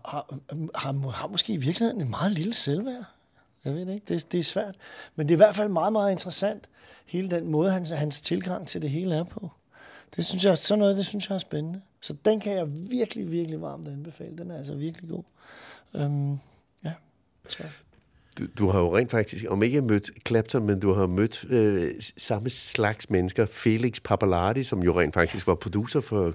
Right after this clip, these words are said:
Speaker 2: Cream, hvor Clapton, øh,
Speaker 1: Han,
Speaker 2: og
Speaker 1: ja.
Speaker 2: som, øh, som jo også spillede med i øvrigt på, på flere,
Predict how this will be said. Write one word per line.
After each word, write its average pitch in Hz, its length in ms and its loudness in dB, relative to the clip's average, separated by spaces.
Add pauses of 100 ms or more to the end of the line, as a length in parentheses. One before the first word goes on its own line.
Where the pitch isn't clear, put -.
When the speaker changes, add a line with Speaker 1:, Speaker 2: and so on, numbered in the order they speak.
Speaker 2:
Cream, 101 380 2
hvor 95 380 4
Clapton, 95 440 0
øh, 90 380 0 (160)
Speaker 1:
Han, 147 180 -8 (240)
Speaker 2:
og 98 120 6
Speaker 1:
ja. - 60 2
Speaker 2:
som, 85 480 2
øh, 69 160 -4
som 76 300 0
jo 76 140 -2 (760)
også 101 240 4
spillede 80 300 2
med 95 140 4
i 113 100 4
øvrigt 82 280 4
på, 80 380 -2
på 87 100 -2
flere, 87 280 0